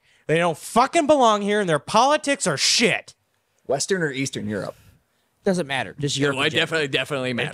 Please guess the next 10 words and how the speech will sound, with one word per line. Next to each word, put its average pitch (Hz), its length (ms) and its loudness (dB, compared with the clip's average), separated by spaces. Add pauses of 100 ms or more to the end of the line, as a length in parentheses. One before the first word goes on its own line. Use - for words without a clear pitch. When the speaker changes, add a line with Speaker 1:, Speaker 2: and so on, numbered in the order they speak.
(100)
Speaker 1:
does 135 80 -6
not 113 200 -2
matter. 101 240 -6
Burn 139 280 -2
'em 120 100 -2
all. 98 300 -2
Speaker 3:
<laughs> 254 1120 6
Jesus 339 480 2
Christ. 220 680 4
<laughs> 269 40 4